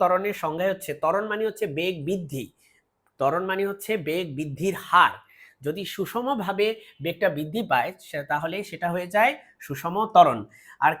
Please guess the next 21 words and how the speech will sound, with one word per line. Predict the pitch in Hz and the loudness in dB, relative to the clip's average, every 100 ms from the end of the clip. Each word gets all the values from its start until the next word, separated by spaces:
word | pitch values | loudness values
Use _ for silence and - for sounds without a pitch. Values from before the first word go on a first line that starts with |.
| - | 2
কেন | 233 254 | 2 0
সেটা | 254 247 | -6 -6
সুষম | 214 208 220 170 | -6 -4 -2 0
বেগ | 196 196 | -2 0
নয়? | 208 233 214 | -2 -4 -6
সুষম | 180 220 233 214 | -8 -6 -4 -2
বেগ | 190 196 | -4 -4
মানে | 202 214 170 | -6 -6 -6
এই | 185 | -6
যে | 156 | -8
my | 143 | -8
dear | 156 | -10
students, | 160 190 226 160 | -10 -12 -10 -10
এই | 143 | -10
যে | 139 | -10
সুষম | 156 175 175 160 | -8 -6 -6 -6
বেগ, | 214 233 _ _ - | -8 -10 _ _ -2
তার | 160 | -2
মানে | 185 202 | -2 -8
সেখানে | - 202 202 | -10 -10 -4
ত্বরণ | 208 240 | -2 -2